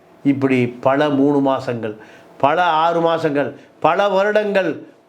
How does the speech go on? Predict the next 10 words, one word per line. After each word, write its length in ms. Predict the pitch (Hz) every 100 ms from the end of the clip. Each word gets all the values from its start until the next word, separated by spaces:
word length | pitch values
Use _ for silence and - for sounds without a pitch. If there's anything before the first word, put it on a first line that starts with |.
| 147
உருண்டோடி 440 | 180 196 185 185
விட்டது. 380 | 165 151 151 139
இன்றும் 640 | 143 190 190 240 277 - - - -
நிவாரணம், 540 | 143 165 180 185 175 151
நிவாரணம் 640 | 139 165 175 175 170 165
கிடைக்காமல் 600 | 147 156 143 143 139 127 - -
மக்கள் 260 | 147 147 180
போராடிட்டே 640 | 135 160 160 151 147 135
இருக்கான். 220 | 113 113 - - - - -
போராடியதோடு, 840 | 185 220 220 214 214 208 214 180